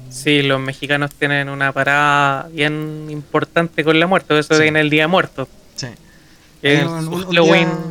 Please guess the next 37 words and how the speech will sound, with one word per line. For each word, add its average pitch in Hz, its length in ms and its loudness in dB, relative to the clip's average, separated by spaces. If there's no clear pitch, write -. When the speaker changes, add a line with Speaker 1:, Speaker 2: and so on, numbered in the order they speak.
Speaker 2:
un 160 120 -2
día 185 100 2
en 180 80 -2
el 170 60 -6
Speaker 1:
<laughs> - 20 -6
Speaker 2:
podcast 202 440 -2
vamos 190 180 0
a - 20 -6
colocar 185 260 -4
la 180 120 -6
película 175 380 -6
Coco, 202 260 -8
weón, 208 300 -8
y 196 60 -10
vamos, 175 300 -12
vamos - 20 -14
a 160 60 -8
hablar 156 220 -6
de 151 60 -6
Speaker 1:
Claro. 127 220 0
Speaker 2:
todo, 202 220 -4
toda 208 240 -8
la 196 60 -6
weá 165 200 -8
que 139 100 -10
pasa 131 220 -10
ahí. 104 140 -14
Speaker 1:
Ya, 151 260 0
y 147 80 -6
vamos 139 200 0
a 131 40 -4
llorar. - 200 -6
Speaker 2:
Y 127 80 -10
vamos 120 180 -12
a 113 40 -14
llorar. 107 200 -16
Definitivamente. 123 680 -8